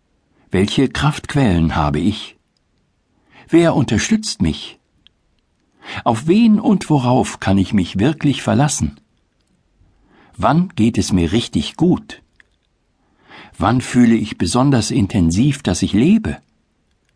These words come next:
Was ist mir wichtig?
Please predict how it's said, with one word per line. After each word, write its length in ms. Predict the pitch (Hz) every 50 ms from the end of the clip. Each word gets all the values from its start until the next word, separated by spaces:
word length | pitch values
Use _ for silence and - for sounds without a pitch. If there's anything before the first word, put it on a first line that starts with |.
| _ _ _ _ _ _ _ _ _ _ _ _ _ _ _ _
Was 260 | - 135 139 139 - -
ist 360 | - 117 101 - - - -
mir 200 | 120 117 92 -
wichtig? 580 | 139 143 - - - - 71 - - - -